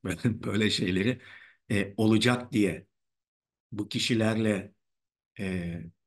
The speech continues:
böyle belden aşağı şeylerle uğraşmayalım diye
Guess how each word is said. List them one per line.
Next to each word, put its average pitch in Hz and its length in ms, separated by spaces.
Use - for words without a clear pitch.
böyle 101 580
belden 98 300
aşağı 98 500
şeylerle 98 640
uğraşmayalım 101 880
diye 104 360